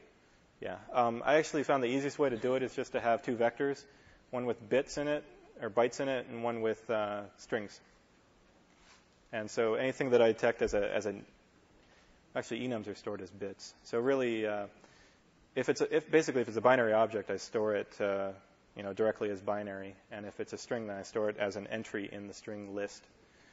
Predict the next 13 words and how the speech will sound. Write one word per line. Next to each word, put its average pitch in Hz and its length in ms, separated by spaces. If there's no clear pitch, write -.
And 107 160
then 107 340
an 117 120
external 123 800
structure 123 560
says 107 340
which 113 300
maps 110 460
onto 104 280
what. 101 320
There's 104 220
like 104 200
a 101 240